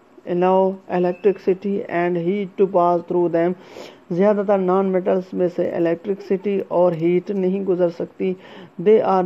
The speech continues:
non-conductor। ये क्या होते हैं? नॉन कंडक्टर होते हैं, यानी कि इसमें से बिजली नहीं गुजर सकती। तो ये हमारे पास है common नॉन मेटल्स, यानी कि carbon है, chlorine है, hydrogen है, nitrogen है, oxygen है, sulfur है,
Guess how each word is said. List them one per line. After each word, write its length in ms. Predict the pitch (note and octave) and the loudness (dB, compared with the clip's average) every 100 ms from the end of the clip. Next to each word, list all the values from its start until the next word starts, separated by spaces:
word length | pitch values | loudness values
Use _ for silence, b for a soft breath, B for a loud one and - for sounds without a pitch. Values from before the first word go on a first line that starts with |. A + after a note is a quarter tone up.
| F3+ | 2
non-conductor। 760 | F#3+ G3+ F#3 E3+ D#3 D3+ F3 D#3 | 2 2 2 0 0 -4 -6 -4
ये 160 | E3+ | -4
क्या 200 | G3 G#3+ | -4 -2
होते 240 | G3 F#3+ G3 | -2 -2 -2
हैं? 80 | F#3+ | -2
नॉन 360 | E3+ F3 E3+ | 0 0 0
कंडक्टर 460 | D#3+ D3 C3+ - C3 | -2 -4 -6 -10 -12
होते 240 | A#2 B2 | -12 -12
हैं, 120 | C#3+ | -12
यानी 160 | - G#3 | -8 -8
कि 140 | G3 | -6
इसमें 280 | G#3 - F#3 | -8 -6 -6
से 140 | F3 E3+ | -4 -4
बिजली 400 | E3 E3+ G#3 A3 - | -4 -4 -6 -6 -6
नहीं 220 | E3 D#3 | -4 -4
गुजर 280 | - D3+ D3 | -4 -6 -6
सकती। 500 | - B2+ - C3 C3 B B B B _ | -10 -16 -12 -14 -14 B B B B _
तो 60 | F#3 | -4
ये 200 | F#3 A#3 | 0 0
हमारे 300 | G#3+ G3+ F#3+ | 0 0 0
पास 300 | F#3+ F3+ F3+ | 0 -2 -2
है 100 | E3+ | -4
common 480 | E3 F3+ F#3 G3 G3 | -2 -2 0 0 -2
नॉन 520 | G3 - E3 E3+ F3 | -4 -4 -2 0 0
मेटल्स, 600 | E3 D#3+ D#3+ F3+ F#3+ F#3+ B B B - | -2 -4 -2 -4 -4 -10 B B B -6
यानी 120 | F3+ | -4
कि 120 | F3 | -4
carbon 540 | F3+ E3+ F3 F3 F3+ E3 | -4 -2 0 0 0 0
है, 280 | D#3+ D3+ D3+ | -2 -4 -4
chlorine 500 | F3 F3 E3 F3 F3 | -2 0 0 0 0
है, 220 | D#3+ D#3 D3+ B B B _ - | -2 -4 -8 B B B _ -4
hydrogen 640 | F3 E3 F#3 F3+ F3+ E3+ | 0 0 2 2 2 0
है, 180 | D#3+ D#3 | 0 -2
nitrogen 680 | D#3 D#3+ D#3+ F3+ F3+ F3+ E3 | -2 -4 -2 -2 0 0 0
है, 200 | D#3 D3+ | -2 -4
oxygen 540 | D#3 - F3+ F3+ E3+ | -8 -4 -2 0 0
है, 160 | D#3 D#3 | -2 -4
sulfur 480 | D#3 F3 F3+ F3+ D#3+ | -2 -4 -2 -2 -2
है, 200 | D3+ | -4